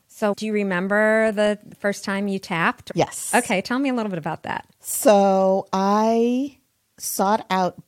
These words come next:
Speaker 2: Betsy Muller, and she was doing group demonstrations of tapping at various places. And actually, the first time I went out to see her, we didn't connect. I got distracted by something else. But then a second time I went, and it was a community gathering, and there it was a, um,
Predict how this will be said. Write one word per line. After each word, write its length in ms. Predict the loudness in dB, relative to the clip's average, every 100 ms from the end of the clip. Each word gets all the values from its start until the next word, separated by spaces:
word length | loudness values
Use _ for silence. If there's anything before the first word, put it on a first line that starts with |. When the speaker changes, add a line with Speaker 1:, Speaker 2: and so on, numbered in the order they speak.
| _
Speaker 2:
Betsy 280 | -6 -2 -2
Muller, 480 | 0 0 -2 -6 -4
and 140 | -4 -4
she 160 | -4
was 220 | -2 -4
doing 400 | -2 0 0 0
group 320 | -4 -4 -4 -2
demonstrations 800 | -2 -2 -4 -6 -6 -4 -6 -4
of 140 | -8
tapping 400 | -6 -6 -4 -6
at 80 | -6
various 400 | -6 -4 -4 -8
places. 580 | -8 -10 -10 -16 -20 -8
And 160 | -4 -4
actually, 320 | -4 -6 -6
the 80 | -4
first 280 | -4 -4
time 160 | -4 -2
I 80 | -2
went 180 | -2 -4
out 160 | -4
to 100 | -8
see 240 | -8 -6 -6
her, 280 | -4 -6 -6
we 180 | -2 0
didn't 260 | 0 0 -4
connect. 460 | -4 -2 -4 -4
I 80 | -4
got 220 | -4 -6
distracted 520 | -8 -8 -8 -8 -10
by 120 | -8 -8
something 420 | -6 -8 -6 -6
else. 320 | -8 -10 -10
But 200 | -8 -4
then 160 | -2 -2
a 60 |
second 460 | -4 -6 -6 -6 -6
time 320 | -4 -4 -2
I 120 | -4
went, 400 | -4 -4 -4 -4
and 120 | -4 -4
it 60 |
was 180 | -4 -4
a 80 | -4
community 760 | -2 0 2 0 0 -4 -6 -4
gathering, 580 | -4 -2 -4 -2 -2
and 140 | -4 -4
there 220 | -6 -8
it 60 | -8
was 200 | -8 -6
a, 260 | -4 -4 -6
um, 320 | -8 -8